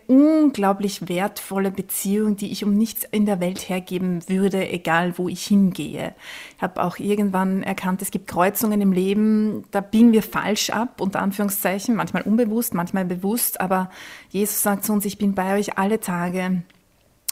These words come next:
ähm, eures Lebens." Und das heißt, und ich hab es lang gedacht, Gott ist an der Kreuzung stehen geblieben, wo ich falsch abgebogen bin und wartet drauf, dass ich zurückkomme.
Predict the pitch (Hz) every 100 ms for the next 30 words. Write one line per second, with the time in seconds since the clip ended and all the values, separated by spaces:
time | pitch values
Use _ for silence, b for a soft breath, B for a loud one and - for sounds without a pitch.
0 | - - 175 170 165 165 165 175 - 190
1 | 180 170 180 170 170 208 208 - 196 180
2 | - 170 185 - - - 190 156 190 175
3 | 175 170 190 185 139 - - 175 175 190
4 | 175 170 170 175 185 - 170 175 180 180
5 | 175 - 180 180 180 - - 196 180 185
6 | 180 185 208 180 147 185 - 233 - 180
7 | 190 - 190 208 - 175 185